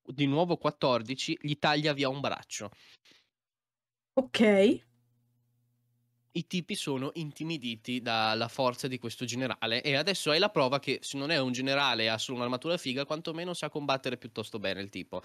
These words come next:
Speaker 1: Tocca a Kaleva, che ha ancora per questo turno il suo incantesimo potentissimo. Ha crittato. La signora ha crittato.
Speaker 2: Finalmente.
Speaker 1: Quindi, quindi è otto più un D otto,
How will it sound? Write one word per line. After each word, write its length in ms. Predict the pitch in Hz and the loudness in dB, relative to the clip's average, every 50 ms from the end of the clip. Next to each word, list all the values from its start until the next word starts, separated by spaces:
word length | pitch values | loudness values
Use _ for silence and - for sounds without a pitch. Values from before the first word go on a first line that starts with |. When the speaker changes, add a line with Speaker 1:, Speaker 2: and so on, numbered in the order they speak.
| - | 0
Speaker 1:
Tocca 300 | _ 196 180 - - 156 139 | _ 0 0 2 0 0 0
a 40 | - | 0
Kaleva, 680 | - - 151 139 135 123 117 117 113 151 180 269 - - _ _ _ _ _ _ _ _ _ _ _ _ _ | 0 0 2 4 4 4 4 4 4 4 2 2 2 -4 _ _ _ _ _ _ _ _ _ _ _ _ _
che 200 | - 131 123 - | -2 -2 -2 0
ha 120 | - 127 | 0 0
ancora 400 | 127 123 123 117 - - 135 131 | 2 2 0 -2 -2 0 0 0
per 120 | 117 - 107 | 0 -2 -6
questo 300 | - 127 120 - - 123 | -4 -6 -6 -6 -8 -8
turno 600 | - - 131 123 113 110 110 107 104 92 - _ _ | -4 0 0 0 0 -2 -2 -4 -4 -6 -8 _ _
il 120 | _ 113 110 | _ -10 -8
suo 160 | - - 120 | -2 -2 -2
incantesimo 600 | 113 113 110 120 120 117 - 127 127 123 117 107 | -2 0 -2 -4 -6 -4 -4 -4 -2 -2 -4 -6
potentissimo. 920 | 98 - 117 - 160 180 170 - 139 123 - - - 139 147 170 226 247 - _ _ _ _ _ _ _ _ | -6 -8 -6 -4 -4 -4 0 0 -2 -2 0 -2 0 2 2 2 0 -2 -8 _ _ _ _ _ _ _ _
Ha 80 | - - | -10 -6
crittato. 680 | - 131 - - - 139 139 - - - 113 - _ _ _ _ _ _ _ _ _ _ _ _ _ _ _ _ _ _ _ _ _ _ _ _ _ _ _ _ | -4 -6 -6 -4 -6 -6 -6 -6 -8 -12 -12 -12 _ _ _ _ _ _ _ _ _ _ _ _ _ _ _ _ _ _ _ _ _ _ _ _ _ _ _ _
La 100 | - 127 | -6 -4
signora 540 | 123 - - 131 127 135 156 175 165 151 139 | -4 -2 0 0 2 2 4 4 4 2 2
ha 80 | 131 120 | 0 -2
crittato. 720 | - 135 131 - - 170 143 123 117 110 120 113 113 127 - - _ | -4 -8 -8 -4 -2 -2 0 -2 -2 -4 -4 -6 -6 -8 -10 -8 _
Speaker 2:
Finalmente. 580 | - 247 226 214 214 208 208 208 220 247 262 247 | 6 6 8 8 8 8 8 8 8 6 6 6
Speaker 1:
Quindi, 560 | 190 147 - 127 127 127 127 120 - - - _ _ - _ _ _ _ _ _ _ _ _ _ _ _ _ _ | 4 4 2 2 2 0 0 0 -2 -6 -12 _ _ -20 _ _ _ _ _ _ _ _ _ _ _ _ _ _
quindi 380 | _ - 160 160 151 143 135 131 | _ 0 2 2 4 4 2 0
è 260 | - - 127 123 - - | 0 0 0 -2 -2 0
otto 640 | - 120 113 - - _ _ - 147 170 233 269 - _ _ _ _ _ _ | 0 0 0 0 -4 _ _ 0 0 0 0 0 -8 _ _ _ _ _ _
più 320 | _ - 156 143 123 110 - _ | _ -6 -4 -2 -2 -4 -4 _
un 220 | 139 135 131 127 | -6 -4 -4 -2
D 140 | 120 123 120 | -2 0 0
otto, 580 | 117 113 110 - _ _ _ - 165 202 277 | 0 0 0 -2 _ _ _ 0 2 2 2